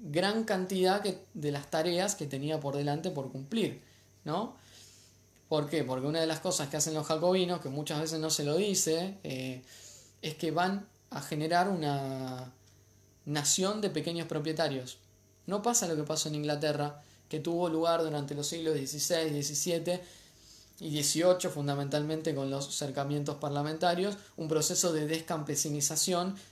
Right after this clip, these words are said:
y una estructura social agraria de terratenientes, arrendatarios y asalariados. En Francia queda un mar de campesinos pequeños y medianos. ¿Por qué? Porque <clears throat> los jacobinos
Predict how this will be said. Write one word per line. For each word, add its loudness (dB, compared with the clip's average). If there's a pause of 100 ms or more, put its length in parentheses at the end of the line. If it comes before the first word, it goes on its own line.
y -2
una 0
estructura 0 (160)
social 0
agraria 4
de 2
terratenientes, 0
arrendatarios 0
y -6
asalariados. -4 (1400)
En -2
Francia 4 (500)
queda 4
un 0
mar 2
de 0 (280)
campesinos 0
pequeños 0
y -6
medianos. -2 (460)
¿Por 0
qué? 0
Porque -2 (300)
<clears throat> 2
los -2
jacobinos 2